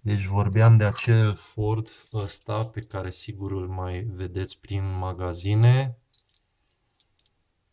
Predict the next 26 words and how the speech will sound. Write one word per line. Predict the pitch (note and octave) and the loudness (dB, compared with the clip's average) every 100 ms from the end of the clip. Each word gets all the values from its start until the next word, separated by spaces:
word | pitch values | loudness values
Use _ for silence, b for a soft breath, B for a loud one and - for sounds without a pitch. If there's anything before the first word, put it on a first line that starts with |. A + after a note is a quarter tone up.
| _ _ _ _ _ | _ _ _ _ _
Și, | - - - F#2 G#2 A#2 A#2 B B _ | -20 -14 -6 0 4 4 2 B B _
ca | - | -10
să | F#2 - F2+ | -8 -8 -8
vă | F2+ | -6
arăt, | F2+ G#2 A2 A2 - _ _ _ _ _ _ _ _ _ _ _ _ _ _ _ _ _ _ _ _ _ _ _ _ _ _ _ _ | -6 -4 -4 -6 -14 _ _ _ _ _ _ _ _ _ _ _ _ _ _ _ _ _ _ _ _ _ _ _ _ _ _ _ _
vedeți | - F#2 G2+ G#2+ - | -8 -4 0 0 0
că | G#2+ | -4
scrie | - - A2 G#2+ | -4 0 0 0
din | G#2 G#2 | 0 0
o | G#2+ | 2
mie | A2 | 4
nouă | A2 G#2+ | 2 0
sute | G#2 - | -4 -6
treizeci | G2+ G#2 G#2 F#2 F#2 | -6 -4 -4 -4 -10
și | - | -8
trei | A2+ G2 | -6 -6
Ford | - G2+ G2 | -6 -8 -8
Coupé. | - A2+ - G#2 | -12 -10 -4 -2
Deci, | G#2+ G#2+ - G#2 | 0 -2 -2 -8
repet, | G2+ - A#2 A#2 | -6 0 0 0
e | G#2 | -2
o | G#2 | 0
diferență | F#2+ G2 - A2 B2 A#2 - | -2 -6 -6 0 4 4 2
de | G#2+ G#2 | -2 0
un | G#2 G#2+ | 0 2
an | A2+ B2 B2+ | 4 4 2